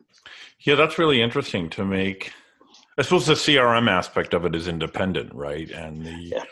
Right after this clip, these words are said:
Speaker 1: the plugin and the module and whatever Ju-, Joomla and Backdrop call that kind of functionality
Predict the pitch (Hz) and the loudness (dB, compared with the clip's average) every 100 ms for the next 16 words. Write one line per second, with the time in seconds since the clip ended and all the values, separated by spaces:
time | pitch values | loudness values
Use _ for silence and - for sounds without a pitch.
0 | - 113 - 120 104 104 101 98 101 101 | -4 -2 2 2 2 0 0 0 2 0
1 | 101 104 98 92 98 98 90 87 104 98 | 0 0 2 2 0 0 -2 -2 -4 -4
2 | 110 98 98 92 90 87 87 92 98 - | -2 0 2 2 2 0 0 0 0 0
3 | 82 - - 85 85 85 _ _ _ _ | -2 -2 -2 0 0 -4 _ _ _ _
4 | _ - 92 - - 87 85 - 85 - | _ -2 0 0 -2 -2 -2 -4 -6 -4
5 | 87 87 87 82 80 | -2 0 0 0 -2